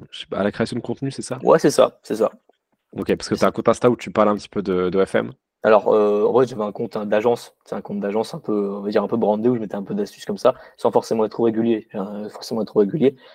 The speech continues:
Speaker 2: Et en fait, c'était en, en postant quelques trucs comme ça, forcément, en fait, ça tourne, et les gens, des fois, euh, partagent ou quoi, et puis, ben, hop, tiens, et en fait, il y en a une qui est venue dans, dans mes D M comme ça, et qui m'a posé des questions comme ça, et puis après, juste, euh,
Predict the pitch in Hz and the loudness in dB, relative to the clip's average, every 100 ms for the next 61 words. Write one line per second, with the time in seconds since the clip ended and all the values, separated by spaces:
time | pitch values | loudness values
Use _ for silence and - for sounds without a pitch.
0 | - 107 104 143 101 107 104 101 101 104 | 0 4 4 2 -2 -2 0 -2 -4 -6
1 | - 107 123 120 135 127 104 - 104 107 | -4 0 2 2 2 2 -2 -4 -6 0
2 | - 135 - - - 117 120 131 107 - | 4 2 0 -12 -2 0 2 4 4 6
3 | 147 151 _ _ _ 117 104 113 113 104 | 4 4 _ _ _ -2 0 2 0 4
4 | 120 110 104 98 101 120 107 98 127 131 | 4 4 0 0 -2 -2 -6 4 4 6
5 | 113 104 110 143 _ - 117 107 101 - | 0 2 4 2 _ -4 -2 -2 -2 -2
6 | - 104 127 107 104 113 110 104 104 107 | -2 -2 -2 -4 -2 -2 0 2 4 4
7 | 110 104 101 131 - _ _ - - 107 | 4 -2 -2 -4 -4 _ _ -12 -6 -4
8 | - 113 101 101 131 123 - 131 117 113 | 0 0 0 -2 -2 -2 2 4 4 6
9 | 123 104 107 120 - | 4 4 -4 -4 0